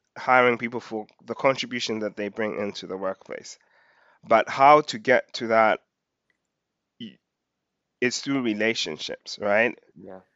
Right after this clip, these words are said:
Speaker 1: We, our process involves some kind of meditation,
Speaker 2: Mm-hmm.
Speaker 1: and then just, like, really hearing what people want.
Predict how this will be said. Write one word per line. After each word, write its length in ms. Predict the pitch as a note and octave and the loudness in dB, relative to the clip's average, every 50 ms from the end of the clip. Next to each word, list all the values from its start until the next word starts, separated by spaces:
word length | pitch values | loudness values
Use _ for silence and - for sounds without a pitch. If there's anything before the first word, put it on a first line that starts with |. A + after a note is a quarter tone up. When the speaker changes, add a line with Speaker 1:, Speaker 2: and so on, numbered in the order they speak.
| _ _ _ _ - - - | _ _ _ _ -20 -20 -12
Speaker 1:
We, 200 | A#2+ A#2+ B2 - | -6 -4 0 4
our 280 | - C3+ C#3 C#3 C3+ | 6 8 8 8 6
process 580 | - - - - C3 C3+ - - C3 B2 - - | 4 2 2 2 2 2 2 0 -6 -8 -6 -4
involves 880 | A#2 A#2 A2+ G#2 A2+ B2 A#2+ A#2 A2+ G#2+ G#2+ A2 G#2+ - - - - - _ _ - | -4 -4 -4 -2 2 4 6 6 6 6 4 0 -2 -6 -10 -12 -12 -16 _ _ -18
some 300 | - - - D#3 C#3+ B2 | -14 -6 -2 -2 -2 -2
kind 260 | A#2+ - A#2 G#2+ G2 | -2 -6 -8 -8 -8
of 120 | G2 F2+ - | -8 -8 -8
meditation, 1040 | G#2 G#2 G2+ G2 G#2+ G2+ - - G#2+ G#2 G#2 G#2 - - - A2+ G#2+ A2 A2 A2 G#2 _ _ _ _ _ _ _ - | -6 -6 -6 -6 -8 -10 -8 -6 -6 -6 -6 -6 -8 -6 -2 -2 -2 -2 -2 -4 -8 _ _ _ _ _ _ _ -20
Speaker 2:
Mm-hmm. 200 | A2 G#2+ G#2+ A2 G#2+ - | -20 -20 -20 -20 -12 -4
Speaker 1:
and 260 | - A2+ G#2+ G#2+ A2 | -2 0 0 2 2
then 440 | A2+ A2+ A2+ A2+ A2+ A2+ A2+ A2+ G#2+ | 4 4 4 4 4 2 2 0 -4
just, 200 | - B2 A#2 - | -4 -6 -4 0
like, 240 | C3 A#2 A2 - - - _ _ _ _ _ _ _ _ _ _ _ _ _ _ _ _ _ _ _ _ _ _ _ _ | 0 0 0 -2 -6 -20 _ _ _ _ _ _ _ _ _ _ _ _ _ _ _ _ _ _ _ _ _ _ _ _
really 360 | - A#2+ C#3+ D#3 D#3 C3+ A2+ G#2+ | -2 2 2 2 2 2 -2 -6
hearing 500 | G#2 - C#3+ C3+ B2 A2+ A2+ G#2+ G#2+ A2+ | -6 -2 0 2 4 4 2 2 2 0
what 200 | A#2 - - - | 0 0 -2 -6
people 340 | - A2 G2 - A2 F#2+ | -14 -14 -10 -8 -8 -6
want. 320 | G2+ G#2 A2 G2+ E2+ - | -2 0 0 0 0 -4